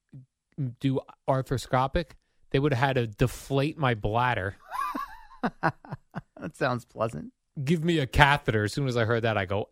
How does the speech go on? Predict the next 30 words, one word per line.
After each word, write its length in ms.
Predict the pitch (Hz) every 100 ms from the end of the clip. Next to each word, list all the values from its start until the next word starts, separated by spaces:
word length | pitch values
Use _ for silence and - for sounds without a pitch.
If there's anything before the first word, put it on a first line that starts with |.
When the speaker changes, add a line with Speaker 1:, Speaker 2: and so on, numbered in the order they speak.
| -
Speaker 1:
"Out. 360 | 180 175 -
Just 220 | - 147 226
cut 200 | 156 135
me 80 |
Speaker 2:
Ugh. 40 | 139
Speaker 1:
open. 280 | 131 123 120
Let's 200 | 131 -
go." 280 | 123 110 104
Speaker 2:
Yeah. 360 | 139 127 113 104 _ _ _
Speaker 1:
Giddy 360 | 120 131 135 120
up. 220 | 120 - - _ _ _ -
'Cause 120 | 151
they 60 | 156
Speaker 2:
I 40 |
Speaker 1:
gotta 140 | 160
Speaker 2:
don't 80 | 120
know, 60 | 113
Speaker 1:
deflate 220 | 117 165
Speaker 2:
man. 40 | 165
Speaker 1:
your 100 | 120
ba-, 260 | 135 147
bladder 380 | 131 139 156 131
to 100 | 110
get 220 | 110 120
that 220 | 131 117 - _ _ _ -
thing, 520 | - 170 156 139 135 - - - _ _ _ _ - -
that 280 | 147 135 -
arthroscopic 840 | 147 143 139 - - 143 147 147 -
thing 400 | - 120 117 139
Speaker 2:
Yeah. 220 | 127